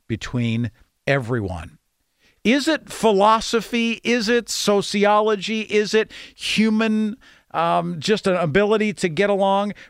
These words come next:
Regardless of where you put this, whether you call it a self-help book or just a beautiful, beautiful tribute to a dying friend, what Mitch Albom did, I think, with Tuesdays with Morrie,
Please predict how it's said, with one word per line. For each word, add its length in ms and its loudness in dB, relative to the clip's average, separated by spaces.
Regardless 760 2
of 140 2
where 280 2
you 220 -2
put 260 0
this, 220 -2
whether 140 0
you 100 0
call 200 2
it 60 0
a 60 0
self-help 720 2
book 340 0
or 120 0
just 440 -2
a 140 0
beautiful, 880 0
beautiful 640 0
tribute 640 0
to 180 0
a 80 0
dying 480 0
friend, 480 -2
what 220 0
Mitch 340 2
Albom 560 2
did, 540 2
I 180 0
think, 500 -2
with 240 -2
Tuesdays 560 0
with 140 -2
Morrie, 440 2